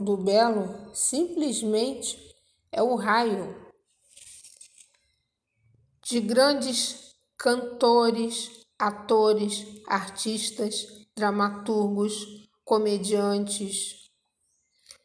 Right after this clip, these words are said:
músicos, comunicadores de T V, apresentadores,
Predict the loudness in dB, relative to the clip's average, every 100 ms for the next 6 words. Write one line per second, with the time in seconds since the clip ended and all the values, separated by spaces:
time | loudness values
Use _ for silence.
0 | _ _ 2 4 4 2 0 -2 -4 -4
1 | -4 -6 -10 -20 -20 _ _ _ _ _
2 | _ _ _ _ _ _ _ _ _ _
3 | _ _ _ _ 4 6 6 2 4 6
4 | 6 4 2 2 -2 -2 2 2 4 4
5 | 6 4 2 -2 -6 -12 -16 2 2 4
6 | 2 2 0 4 4 4 2 2 0 -2
7 | -4 -6